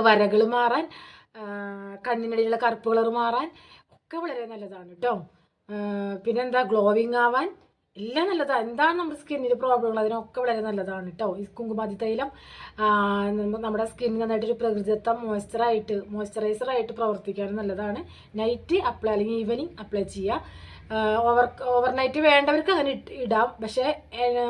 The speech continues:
ഓയിൽ സ്കിൻ ഉള്ളവർ ഓവർനൈറ്റ് ഇടണ്ട. പക്ഷെ അവർക്ക് ഉപയോഗിക്കാം, എല്ലാ സ്കിൻ ടൈപ്പിനും ഉപയോഗിക്കാം ട്ടോ. പക്ഷെ അവര് കഴുകി കളയണം. ഏഹ്, പിന്നെ ഞാൻ, ഞാനും അങ്ങനെ തന്നെയാണ്, കഴുകി കളയും. ഓവർനൈറ്റ് ഇട്ട് വെക്കില്ല, പക്ഷെ ഓവർനൈറ്റ് ഇട്ട് വെക്കുന്നവരുണ്ട്.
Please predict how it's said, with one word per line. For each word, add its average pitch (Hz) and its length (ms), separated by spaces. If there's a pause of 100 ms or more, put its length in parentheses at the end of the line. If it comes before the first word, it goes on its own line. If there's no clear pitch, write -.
(160)
ഓയിൽ 254 260
സ്കിൻ 330 180
ഉള്ളവർ 277 220
ഓവർനൈറ്റ് 226 440
ഇടണ്ട. 202 240 (500)
പക്ഷെ - 180
അവർക്ക് 349 260
ഉപയോഗിക്കാം, 220 400
എല്ലാ 247 180
സ്കിൻ 339 300
ടൈപ്പിനും 220 320
ഉപയോഗിക്കാം 180 400
ട്ടോ. 254 140 (500)
പക്ഷെ 285 200 (140)
അവര് 285 200 (200)
കഴുകി 269 300
കളയണം. 226 340 (240)
ഏഹ്, 226 420
പിന്നെ 277 220
ഞാൻ, 277 200 (140)
ഞാനും 254 240
അങ്ങനെ 320 200
തന്നെയാണ്, 294 300
കഴുകി 240 280
കളയും. 254 260 (320)
ഓവർനൈറ്റ് 226 380
ഇട്ട് 269 160
വെക്കില്ല, 233 340
പക്ഷെ 254 200
ഓവർനൈറ്റ് 233 340
ഇട്ട് 247 140
വെക്കുന്നവരുണ്ട്. 214 680